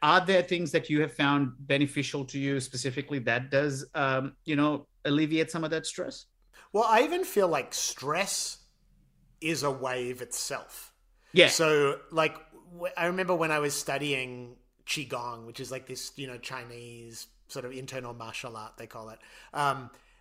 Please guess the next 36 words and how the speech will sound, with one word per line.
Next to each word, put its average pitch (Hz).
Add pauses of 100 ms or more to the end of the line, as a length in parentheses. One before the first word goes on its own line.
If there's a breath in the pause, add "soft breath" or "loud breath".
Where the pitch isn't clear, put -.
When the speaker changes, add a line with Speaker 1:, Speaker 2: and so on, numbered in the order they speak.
(120)
Speaker 2:
and 151
the, 143
the -
Qigong 180
Speaker 1:
Internal 214
martial 139
Speaker 2:
master, 123
Speaker 1:
art? -
What 151
do 165
you 175
mean 170
by 151
Speaker 2:
they 147
Speaker 1:
that? 143
Speaker 2:
call 254
Speaker 1:
Sorry. 220
Speaker 2:
it, 185
well, 220
'cause 233
it's 185
a, 196
it's 185
about, 175 (460)
it's -
not 185
about 165
forms, 123
it's 120
about 127
the 131
manipulation 127
of 110
your 117
energy, 107
essentially. -